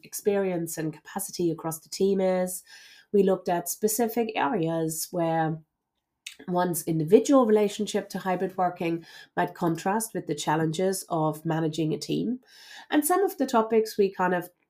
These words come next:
took a bit of a deeper dive into is things like communication and collaboration, which this team, as they're kind of ed tech focused as well, already has a lot of experience in, kind of drawing a lot of the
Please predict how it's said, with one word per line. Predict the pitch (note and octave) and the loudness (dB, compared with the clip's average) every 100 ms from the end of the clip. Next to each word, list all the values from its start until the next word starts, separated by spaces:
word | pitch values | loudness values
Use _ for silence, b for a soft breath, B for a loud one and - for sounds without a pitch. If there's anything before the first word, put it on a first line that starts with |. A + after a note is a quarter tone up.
| _ - | _ -2
took | G#3+ G#3+ | -2 0
a | |
bit | G3 F#3+ | 0 0
of | E3+ | 0
a | |
deeper | D#3+ B3 A3+ G3 | 0 0 0 0
dive | F#3+ F3+ F3+ | 2 2 0
into | F3+ E3+ - F3 | -4 -4 -6 -4
is | E3 - | -4 -4
things | F3+ F3 E3+ | -4 -2 -2
like | F3 E3 - | -2 -2 -2
communication | E3+ F3 F3 F#3+ F3 D#3+ D#3+ | -2 0 0 0 -4 -2 -4
and | D3+ | -2
collaboration, | D#3+ D#3+ E3 F#3+ G3 F#3+ A#3+ C#4 C#4 B B B B B | 0 0 2 0 0 0 -2 -4 -6 B B B B B
which | B3+ C#4 - | 2 2 4
this | C4+ A#3+ | 0 0
team, | - G#3+ G3+ G3 - | 2 4 4 0 -6
as | - | -6
they're | - F#3 E3+ | 0 0 0
kind | F3 | -2
of | E3 D#3+ F#3+ | -4 -4 -6
ed | F3+ | -6
tech | - F3 - | -8 -10 -2
focused | F#3 F#3 F3+ - | -2 -2 -8 -8
as | - | -4
well, | G3 G3 F#3+ F#3+ B B B B - | 2 4 4 2 B B B B 6
already | C#4+ C#4 A#3 G#3 F#3 | 8 10 8 6 4
has | F3+ | 0
a | F#3 | 2
lot | E3+ | 0
of | D#3+ | 0
experience | D#3+ - E3+ D#3+ D#3 D#3 - | -6 -2 0 2 2 -2 -2
in, | E3 E3+ G#3 _ - | 0 0 -6 _ -8
kind | F3 | -4
of | E3 - | -4 0
drawing | F#3+ F#3 F3+ F3 | 4 4 2 0
a | |
lot | D#3+ E3 E3 | 0 0 -2
of | D#3+ - | -4 -4
the | E3+ D#3+ D#3+ | 0 2 0